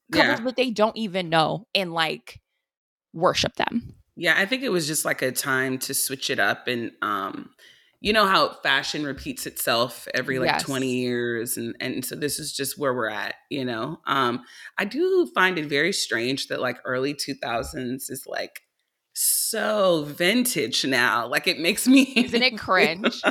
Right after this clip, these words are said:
Speaker 1: It's so
Speaker 2: so
Speaker 1: cr-, but we might
Speaker 2: awful.
Speaker 1: get K jewelry. We might get letter jewelry
Speaker 2: Oh, God, I
Speaker 1: back.
Speaker 2: hope not.
Speaker 1: I hope
Speaker 2: Please,
Speaker 1: so.
Speaker 2: no.
Speaker 1: I
Speaker 2: Um,
Speaker 1: want the
Speaker 2: those
Speaker 1: bag with
Speaker 2: horrible
Speaker 1: the K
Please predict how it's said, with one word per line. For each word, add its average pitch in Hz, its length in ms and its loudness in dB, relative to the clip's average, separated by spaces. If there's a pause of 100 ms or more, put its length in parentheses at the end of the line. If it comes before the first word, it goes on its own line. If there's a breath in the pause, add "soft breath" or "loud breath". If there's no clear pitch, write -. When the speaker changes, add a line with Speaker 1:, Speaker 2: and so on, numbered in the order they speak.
Speaker 1:
It's - 320 -2
so 214 280 6
Speaker 2:
so 202 40 4
Speaker 1:
cr-, - 80 -6
but 170 220 2
we 196 80 6
might 269 160 4
Speaker 2:
awful. 285 180 4 (160)
Speaker 1:
get - 100 -4
K 285 260 0
jewelry. 226 420 -4
We 202 140 -4
might 233 280 0
get - 180 -4
letter 214 400 4
jewelry 214 440 6
Speaker 2:
Oh, 185 60 0
God, 160 120 0
I 175 100 6
Speaker 1:
back. 143 140 4
Speaker 2:
hope 147 240 -4
not. 135 360 0 (100)
Speaker 1:
I 175 100 -2
hope 175 60 0
Speaker 2:
Please, 160 240 0
Speaker 1:
so. 147 80 -2
Speaker 2:
no. 127 480 0
Speaker 1:
I 220 40 2
Speaker 2:
Um, 233 60 -2
Speaker 1:
want 330 120 -2
the 160 60 -2
Speaker 2:
those 180 120 0
Speaker 1:
bag 185 380 0
with 185 80 -16
Speaker 2:
horrible 190 280 4
Speaker 1:
the 147 60 0
K 139 40 -6